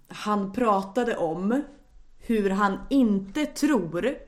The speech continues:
på modern medicin, men han tror att deras gud som han hade,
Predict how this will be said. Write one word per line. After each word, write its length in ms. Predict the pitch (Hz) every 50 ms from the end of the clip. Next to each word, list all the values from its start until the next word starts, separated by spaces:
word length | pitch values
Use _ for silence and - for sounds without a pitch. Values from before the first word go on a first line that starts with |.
| - -
på 120 | - 233
modern 880 | 202 190 190 190 190 160 - 240 240 233 196 185 180 196 233 269 254 - -
medicin, 1000 | - 196 202 190 160 180 180 175 - - 262 254 196 165 165 170 175 202 240 277 - - - - - - - - - - _ _ _
men 640 | - 190 233 294 311 226 175 180 202 226 262 262 - - - _ _ -
han 240 | 226 214 208 196
tror 540 | - - 254 277 285 247 214 202 226 220 - - -
att 340 | - 196 196 - - 185 -
deras 640 | 226 214 202 190 190 196 196 190 190 190 - - - - - - - - - - - _ - _ _ _ _ _ _ _ _ _ _
gud 800 | 196 170 165 165 233 277 254 208 175 185 196 190 214 262 262 262 -
som 240 | - - 208 196
han 280 | 202 214 226 226 214 202
hade, 640 | 190 - 214 202 175 156 151 - - 170 156 170 175